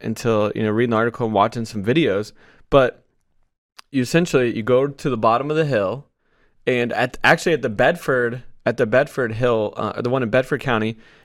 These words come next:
they, they actually have it marked on the road, like, "Start here." Um, so you go to that point, and so you are facing down the hill, and you put your car in neutral, and <laughs> it will begin to go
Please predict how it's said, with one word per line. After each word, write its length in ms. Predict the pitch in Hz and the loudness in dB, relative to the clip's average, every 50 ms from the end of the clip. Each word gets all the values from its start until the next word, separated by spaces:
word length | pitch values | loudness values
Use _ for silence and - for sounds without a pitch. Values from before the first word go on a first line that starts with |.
| _ _ | _ _
they, 200 | - 131 127 - | 0 2 2 4
they 100 | 123 127 | 2 2
actually 260 | 139 143 - - 143 | 2 2 0 -2 0
have 200 | 139 143 139 123 | 2 2 0 0
it 80 | 92 95 | -2 -4
marked 420 | 95 101 123 131 120 104 - - - | -2 0 2 2 2 0 -4 -8 -8
on 200 | - 123 127 120 | -6 -4 -4 -4
the 80 | 110 | -2
road, 440 | 98 110 117 117 101 90 80 - - - - - | 0 0 2 2 2 0 -2 -6 -8 -12 -10 -8
like, 160 | - 92 - | -8 -8 -8
"Start 340 | - - - 127 120 - - | -4 2 4 4 4 4 0
here." 400 | 113 120 117 104 87 95 101 - _ _ _ _ _ _ _ _ _ - | -4 -4 -4 -4 -4 -6 -8 -12 _ _ _ _ _ _ _ _ _ -4
Um, 480 | - 113 110 107 98 95 92 90 92 - _ - _ _ _ _ _ _ _ _ _ _ _ _ _ _ | -2 0 0 0 0 -2 -4 -8 -12 -16 _ -20 _ _ _ _ _ _ _ _ _ _ _ _ _ _
so 100 | - 147 | -4 -2
you 100 | 135 127 120 | -2 0 2
go 240 | 131 131 139 147 | 4 4 4 2
to 100 | 143 156 147 | 0 0 0
that 200 | 139 135 - - | 0 0 0 -2
point, 380 | - 143 127 123 120 - - - - _ _ _ _ _ - | -4 -4 -2 -2 -2 -4 -6 -12 -20 _ _ _ _ _ -6
and 380 | 120 117 113 113 110 107 - - - - | -2 0 0 0 0 -2 -6 -10 -16 -8
so 140 | - - | -4 -2
you 160 | 131 127 143 147 | -2 0 2 2
are 80 | 135 135 | 0 0
facing 680 | - - 160 160 160 156 - 156 131 120 117 117 104 98 | 0 -2 -2 0 -2 -2 -4 -4 -4 -4 -4 -6 -4 0
down 320 | 131 120 123 131 123 117 | 2 2 2 2 2 0
the 80 | 113 113 | -2 0
hill, 440 | 120 120 113 101 87 104 110 - _ _ _ _ _ _ _ _ _ _ _ _ | 2 2 2 2 2 -2 -6 -10 _ _ _ _ _ _ _ _ _ _ _ _
and 460 | 127 123 123 123 120 117 113 113 - - - - - | 0 0 2 2 0 0 -2 -4 -6 -12 -18 -10 -6
you 100 | 117 113 | -6 -2
put 160 | - 156 143 123 | 2 2 2 2
your 100 | 135 131 | 0 -2
car 320 | - - 143 135 139 131 | -2 0 2 2 2 0
in 100 | 120 120 | -2 -4
neutral, 580 | 135 151 147 - - 107 90 76 71 107 113 - - _ _ _ _ _ _ _ _ _ _ _ _ _ _ _ | -4 -4 -4 -4 -4 -2 -2 -2 -2 -4 -8 -14 -20 _ _ _ _ _ _ _ _ _ _ _ _ _ _ _
and 360 | 127 143 117 135 143 - - - | -4 -2 -2 0 -2 -4 -6 -10
<laughs> 60 | - - | -10 -4
it 220 | 120 143 147 143 147 | 0 2 2 2 4
will 240 | 165 151 156 160 | 2 2 2 0
begin 480 | 147 143 147 139 135 143 135 131 135 131 | -2 -2 -4 -4 -2 -2 -2 -2 -4 -6
to 180 | - 147 135 123 | -6 -6 -4 -2
go 340 | 123 135 123 123 117 - | 0 0 2 2 0 -2